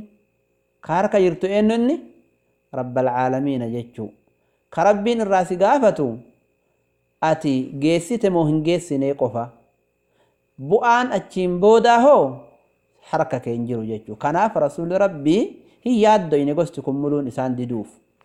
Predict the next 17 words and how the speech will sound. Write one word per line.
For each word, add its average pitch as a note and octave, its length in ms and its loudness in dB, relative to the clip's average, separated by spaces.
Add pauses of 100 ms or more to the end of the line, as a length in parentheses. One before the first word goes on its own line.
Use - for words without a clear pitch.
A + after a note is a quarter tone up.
(1400)
Rasuulli C#4 360 2
Rabbii G#3+ 260 2
sallallahu F#3+ 600 0
alayhi E3 300 2
wa D3 120 0
sallam D3+ 500 -4
garaan C#3+ 300 2
muranne, C#3 760 -2 (760)
gosoota D#3 480 0
kanan C#3 260 -4
mara C3+ 380 0
yaamanii B2+ 720 -2 (1040)
isiin D3+ 420 -4
diduu D#3 280 -2
kanaan B2 320 -4
garaan B2+ 240 -2
muranne, C#3+ 720 -2